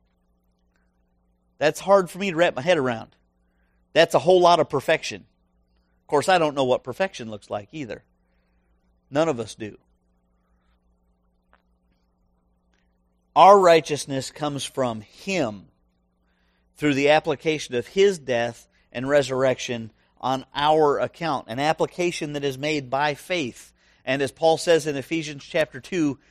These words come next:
that faith is whose? It's not ours. It's a gift. God gives us that faith. Whoa.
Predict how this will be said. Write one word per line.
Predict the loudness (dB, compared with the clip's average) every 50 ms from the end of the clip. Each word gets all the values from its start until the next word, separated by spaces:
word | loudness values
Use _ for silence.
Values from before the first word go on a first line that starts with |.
| _ _ _
that | 4 4 4 4 0
faith | -4 -2 0 0 0 0 -2 -4
is | -8 -8 -4
whose? | -4 -4 -4 -4 -4 -6 -10 -14 -16 -16 -18 _ _ _ _ _ _ _
It's | _ -12 0
not | 4 4 6 8
ours. | 10 10 10 10 8 8 6 4 2 -2 -8 -10 -12 -16 _ _ _ _ _ _ _ _ _ _ _ _ _ _
It's | 2 2 2 2 -2
a | -2
gift. | 2 6 6 8 8 6 4 -6 -12 -14 -16 -18 -20 _ _ _ _ _ _ _ _ _ _ _ _ _ _ _ _ _ _ _ _ _ -6
God | 4 8 10 10 10 8 8 6
gives | 0 0 0 0 -4
us | -6 -4 -4
that | -4 -4 -4 -8
faith. | -6 -6 -6 -6 -6 -10 _ -20 -20 -20 _ _ _ _ _ _ _ _ _ _ _ _ _
Whoa. | 6 8 8 8 8 4 -4